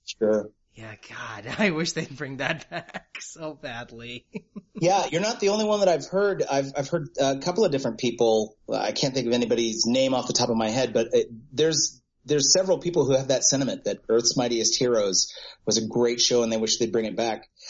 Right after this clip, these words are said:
Speaker 1: Little trivia point for you. Um, Eric Loomis played Iron Man in Earth's Mightiest Heroes, and Eric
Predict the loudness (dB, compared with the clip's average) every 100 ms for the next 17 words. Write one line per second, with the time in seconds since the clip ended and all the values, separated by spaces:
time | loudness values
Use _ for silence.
0 | -4 2 2 4 2 4 4 4 0 -12
1 | _ _ -4 -2 -2 0 0 2 0 0
2 | 0 0 0 0 -2 -4 -8 _ _ -2
3 | -2 0 0 2 2 0 0 2 2 0
4 | -2 -4 -4 -4 -2 -2 -4 -2 -2 0
5 | 0 0 2 2 2 2 2 0 -2 -6
6 | -12 -6 -2 0 0 -2 0 2 0 -2